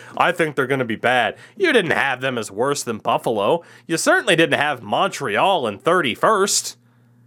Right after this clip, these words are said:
Montreal's in thirty-first after making it to the Cup final.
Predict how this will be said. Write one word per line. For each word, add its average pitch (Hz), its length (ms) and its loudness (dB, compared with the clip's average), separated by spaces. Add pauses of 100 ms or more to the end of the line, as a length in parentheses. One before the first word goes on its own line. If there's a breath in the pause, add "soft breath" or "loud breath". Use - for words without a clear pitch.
(320 soft breath)
Montreal's 294 840 4
in 190 160 0
thirty-first 294 1000 2
after 185 340 0
making 254 440 -4
it 269 120 -6
to 226 80 -4
the 208 140 0
Cup - 420 -2
final. 139 460 0